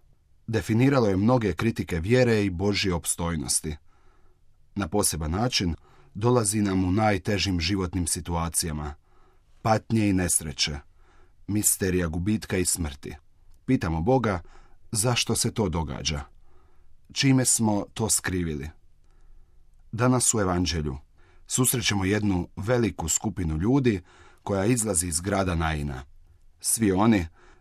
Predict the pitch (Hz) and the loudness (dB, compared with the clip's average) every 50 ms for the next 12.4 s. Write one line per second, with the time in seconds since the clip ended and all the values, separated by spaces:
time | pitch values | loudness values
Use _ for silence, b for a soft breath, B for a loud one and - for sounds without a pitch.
0 | b b - 110 98 101 123 120 113 117 110 104 101 98 92 - - - 95 87 | b b -8 -4 0 2 2 2 4 2 2 2 2 0 0 0 0 0 0 -2
1 | 82 76 - 113 123 135 135 110 107 98 90 85 - - 92 90 90 104 107 104 | -4 -4 0 2 2 2 4 2 2 2 2 0 0 -2 0 0 2 2 2 2
2 | - - 92 90 87 - 90 85 82 80 95 123 135 135 120 - - 107 92 87 | 0 0 -2 -4 -4 -2 -2 -2 -2 0 2 2 2 2 2 2 0 0 -2 -4
3 | - b b b b b b - 110 104 101 98 92 - - 123 113 107 101 95 | -6 b b b b b b 0 2 2 2 0 0 -2 0 0 0 0 0 0
4 | 90 - - 101 98 92 92 90 - - - 98 90 82 78 76 73 71 - - | 0 0 0 0 0 -2 0 0 0 0 0 0 0 -2 -2 -4 -6 -8 -10 -16
5 | _ - - _ - - - - - - - 117 113 113 110 107 110 110 107 95 | _ -20 -20 _ -20 -16 -8 -6 -4 -2 0 2 2 2 2 2 2 2 2 2
6 | 104 92 92 87 80 - - 69 69 - b b b b b b b b b - | 2 2 2 0 0 -2 -4 -6 -8 -12 b b b b b b b b b -4
7 | 95 90 98 139 151 143 - 131 123 117 113 107 98 - - - 101 98 90 85 | -2 2 4 2 2 4 4 2 4 4 4 4 2 0 -2 -4 -4 -2 -2 0
8 | - - 101 87 82 78 78 73 - - 53 - - - - - - - - - | 0 0 0 0 0 -2 -2 -4 -6 -8 -10 -10 -14 -20 -20 -20 -20 -20 -20 -20
9 | - - - - - - - - _ _ - - - - 120 107 82 - 104 117 | -20 -20 -20 -20 -20 -20 -20 -20 _ _ -20 -18 -6 -2 -2 -2 0 4 4 4
10 | 123 131 123 113 - - 95 92 - - - - - - - 92 90 95 113 110 | 6 6 4 4 2 0 -2 -2 -2 -2 -10 -20 -14 -8 -6 -4 0 0 2 2
11 | 107 92 82 95 90 87 82 82 - - 101 101 - - - 87 82 80 80 80 | 2 2 2 0 0 0 0 0 0 0 0 -2 -2 -2 -2 -2 -2 -2 -2 0
12 | 95 110 127 127 - - 92 87 | 0 0 0 0 0 -2 -2 -2